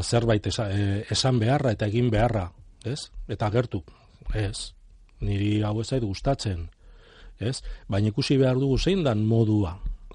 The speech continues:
Eta horretarako begiratu behar dugu zein dan gizonak edo gizonen sozializatzeko modua. Eta gizonen sozializatzeko modua baldin bada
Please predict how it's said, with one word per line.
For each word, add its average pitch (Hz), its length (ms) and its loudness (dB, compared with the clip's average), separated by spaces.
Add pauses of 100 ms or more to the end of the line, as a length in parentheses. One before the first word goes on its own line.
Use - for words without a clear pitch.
(320)
Eta 104 320 -2
horretarako 156 560 -2 (400)
begiratu 101 480 -2
behar 117 160 0
dugu 117 320 0
zein 180 320 0
dan 170 160 0 (480)
gizonak 147 720 0 (500)
edo 113 240 0
gizonen 139 580 0
sozializatzeko 127 920 2
modua. 92 360 -2 (1000)
Eta 110 220 0
gizonen 190 360 2
sozializatzeko 139 680 0
modua 117 360 2
baldin 110 340 2
bada 110 280 4